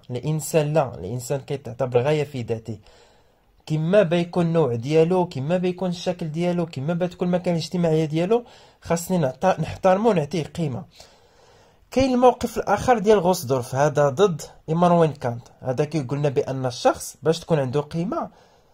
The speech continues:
ما خاصوش يعتمد على الذات ديالو، ما يعتمدش على العقل ديالو والذات ديالو اللي عنده هو في، في الداخل ديالو.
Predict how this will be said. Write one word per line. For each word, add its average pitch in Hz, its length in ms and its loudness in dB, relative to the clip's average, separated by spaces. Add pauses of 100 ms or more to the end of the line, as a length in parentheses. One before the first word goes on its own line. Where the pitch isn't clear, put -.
(340)
ما 175 60 0
خاصوش 208 420 0
يعتمد 170 440 4
على 156 160 6
الذات 151 300 4
ديالو، 120 340 0
ما 139 120 -2
يعتمدش 165 460 0
على 156 100 4
العقل 143 420 0
ديالو 139 340 0
والذات 120 300 -2
ديالو 127 300 -4
اللي 123 180 -2
عنده 113 240 -4
هو 117 200 0
في، 117 220 -10 (120)
في - 100 -16
الداخل 117 420 -4
ديالو. 107 280 -6